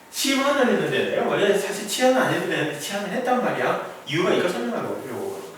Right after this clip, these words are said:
<clears throat> 치환을 했는데 왜 치환 범위를 안 씁니까? 로그 그래프를 그리면 어떻게 그려지지요? 이렇게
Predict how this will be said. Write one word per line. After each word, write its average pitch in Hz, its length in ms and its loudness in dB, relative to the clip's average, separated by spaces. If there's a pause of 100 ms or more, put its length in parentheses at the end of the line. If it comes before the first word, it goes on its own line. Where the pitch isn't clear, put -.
(560)
<clears throat> - 640 4
치환을 302 520 10
했는데 240 420 8
왜 - 760 6
치환 233 580 4
범위를 160 680 2
안 - 140 -2
씁니까? - 720 -6 (1700)
로그 131 360 -4
그래프를 135 460 -4
그리면 135 300 -4
어떻게 - 280 -8
그려지지요? 127 960 0 (1160)
이렇게 208 260 2